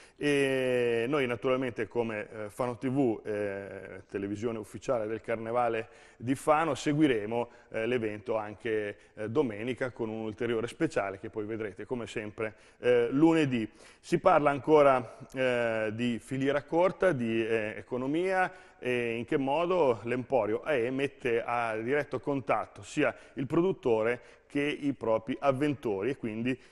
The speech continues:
un modo per conoscere da vicino che cosa si compra, da dove viene e, eh, perché. E poi la pagina di Senigallia del Corriere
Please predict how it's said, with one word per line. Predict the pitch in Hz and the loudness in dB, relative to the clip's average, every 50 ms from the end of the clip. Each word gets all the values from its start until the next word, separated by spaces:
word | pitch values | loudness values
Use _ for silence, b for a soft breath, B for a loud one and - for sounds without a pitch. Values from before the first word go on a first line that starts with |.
| B - | B -8
un | - 131 | -4 -2
modo | 127 120 117 120 117 117 | 0 0 0 0 -2 -4
per | - - 123 123 120 117 110 | -2 0 2 2 2 2 0
conoscere | - 135 135 127 127 127 123 - 139 127 127 127 123 - - - - _ | 0 -2 0 0 0 -2 -2 -2 0 2 2 2 0 -2 -8 -20 -20 _
da | - 120 131 | 0 2 2
vicino | 143 156 - - - 160 160 135 | 2 2 0 -4 -4 -4 -4 -4
che | - 123 110 | -4 -6 -2
cosa | - 143 131 127 | 0 2 2 2
si | 120 - 156 139 | 0 -2 -2 -2
compra, | - 120 113 117 120 - 135 143 147 139 B B B B - | 0 0 -2 -2 -2 0 0 0 0 0 B B B B -4
da | 117 131 | 0 2
dove | 135 143 143 131 | 4 4 4 4
viene | 113 110 107 107 107 110 110 - | 2 0 -2 -2 -4 -6 -8 -6
e, | - 123 123 123 - - | -4 -4 -4 -4 -4 -6
eh, | 131 120 117 117 117 113 | -2 0 2 2 2 2
perché. | 113 - - 147 143 123 - - 117 104 95 B B B B B B | 0 0 0 2 2 0 -2 -6 -6 -6 -6 B B B B B B
E | - 151 | -6 -2
poi | - - 170 147 127 | 2 4 4 6 6
la | 131 | 4
pagina | - - 175 147 156 156 | 4 4 4 4 4 2
di | 151 151 | 2 0
Senigallia | 135 - 165 165 170 165 170 165 147 131 120 117 113 107 B B B B B B B B B B _ _ _ _ _ _ _ _ - - - 110 | 0 0 0 0 2 4 4 6 6 4 4 2 0 -2 B B B B B B B B B B _ _ _ _ _ _ _ _ -20 -20 -14 -6
del | 110 113 120 123 120 117 113 113 - | -2 -2 0 2 2 0 0 0 -2
Corriere | - 143 156 170 190 196 170 143 123 113 | -2 0 4 6 6 8 8 6 6 4